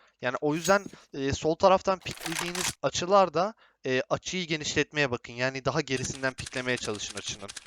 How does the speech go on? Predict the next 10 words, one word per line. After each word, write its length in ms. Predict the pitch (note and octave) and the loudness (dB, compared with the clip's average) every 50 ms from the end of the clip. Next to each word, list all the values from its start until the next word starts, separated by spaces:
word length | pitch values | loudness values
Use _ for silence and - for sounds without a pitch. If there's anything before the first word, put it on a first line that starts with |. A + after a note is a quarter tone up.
| - - - - | -20 -20 -16 -8
O 100 | - C#3+ | -6 -2
zaman 280 | C#3 D3+ D3+ D3+ D3+ D3 - - - - | 0 2 4 6 4 4 2 -2 -2 0
avantajı 680 | C3+ C3 C#3 C3+ - - C#3+ B2+ A#2 C#3 C#3+ C#3+ C#3 - - | 2 4 2 2 0 -2 -2 -2 0 0 0 0 -2 -2 0
karşı 280 | - C3 B2 - - | 2 2 2 0 0
tarafın 280 | - C#3 B2+ - - D#3 | 0 0 -2 -2 -4 -10
kaybolacaktır. 920 | D3+ - D#3 C3 A#2 A2 A2 G2+ G2 G2+ G2+ G2 - - - G2 - - _ - - - - _ _ | -4 0 2 2 2 0 -2 -6 -4 -4 -4 -4 -6 -10 -18 -18 -18 -20 _ -20 -20 -20 -20 _ _
Peki 320 | - A3+ - - G#3 C#3+ C#3+ | -10 -10 -8 -10 -8 -8 -8
bunu 200 | D#3+ G3 A#3+ A3 | -8 -6 -6 -4
nasıl 240 | G#3+ - - D#3 | -4 -4 -4 -4
düzeltebiliriz? 720 | D3 B2+ C3+ B2 A#2+ - C#3 A#2 A#2 A#2+ D#3 G3+ A3+ - | -2 0 0 0 0 -2 -6 -10 -8 -8 -8 -8 -8 -10